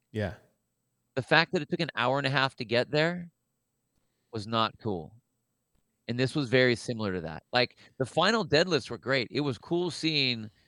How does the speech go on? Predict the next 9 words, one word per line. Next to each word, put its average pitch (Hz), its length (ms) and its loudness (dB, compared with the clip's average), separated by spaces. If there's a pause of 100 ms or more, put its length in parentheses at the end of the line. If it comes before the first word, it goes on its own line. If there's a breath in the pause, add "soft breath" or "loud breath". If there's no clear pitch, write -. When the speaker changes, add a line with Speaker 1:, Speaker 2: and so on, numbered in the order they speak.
(300)
Speaker 2:
the 120 80 -4
top 139 320 4
dogs 123 340 4
going 110 280 0
for - 220 -6
it. - 100 -14 (360 soft breath)
They 247 120 2
Speaker 1:
Yeah. 147 80 6
Speaker 2:
already 208 180 4